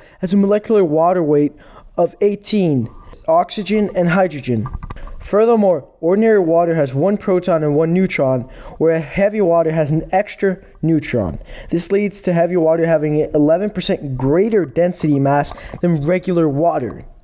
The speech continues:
Due to heavy water containing deuterium, it's also extremely rare to find in nature, about one to forty-one million.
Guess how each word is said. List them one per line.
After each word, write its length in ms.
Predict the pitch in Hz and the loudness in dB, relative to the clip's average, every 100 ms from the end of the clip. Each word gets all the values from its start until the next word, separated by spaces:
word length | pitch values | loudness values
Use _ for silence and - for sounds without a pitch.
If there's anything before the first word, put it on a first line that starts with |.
| - - - - | -20 -20 -20 -6
Due 160 | - 233 | 0 2
to 80 | 233 | 2
heavy 240 | 214 214 | 0 0
water 320 | 180 175 175 | 2 2 2
containing 440 | 175 170 - 165 151 | 0 -2 0 0 0
deuterium, 800 | 147 - - 202 180 143 139 - - | 0 0 0 2 2 2 0 -6 -8
it's 160 | - - | -6 -4
also 300 | - 208 233 | -2 -2 -2
extremely 640 | 208 - 190 220 240 240 | -4 -2 0 2 2 2
rare 380 | 185 160 185 185 | 2 2 2 2
to 60 | 170 | 0
find 520 | - 170 165 147 131 - - | -2 0 2 0 -2 -12 -6
in 160 | 170 175 | 0 2
nature, 480 | 190 185 - 147 131 - - | 2 0 -2 -2 -2 -12 -6
about 240 | 202 175 | -2 0
one 420 | 156 143 208 220 | 0 0 2 2
to 140 | 208 180 | 0 -4
forty-one 1080 | - - 202 214 202 156 131 170 160 143 | -4 0 2 2 0 0 2 2 2 0
million. 580 | 139 165 139 85 - - | 2 2 2 -2 -6 -10